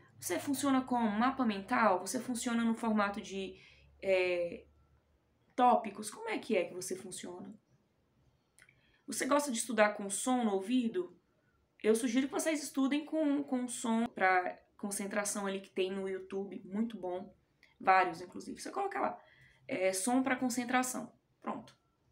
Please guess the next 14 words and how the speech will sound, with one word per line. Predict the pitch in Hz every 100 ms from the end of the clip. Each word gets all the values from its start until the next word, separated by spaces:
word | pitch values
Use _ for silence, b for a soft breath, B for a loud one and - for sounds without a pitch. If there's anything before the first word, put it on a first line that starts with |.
| _ _ _ _ _ _ _ b b b b
Você | 254 269
tem | 277 277
feito | - 233 226
o | -
quê? | - 196 180 - _ _ _ _ _ _ _ _ _ _ _
Qual | 311 339
horário? | 269 208 175 - -
O | -
seu | - 247
horário | 220 220
de | -
estudar | - 180
tá | 190
bom? | 185 202 185 170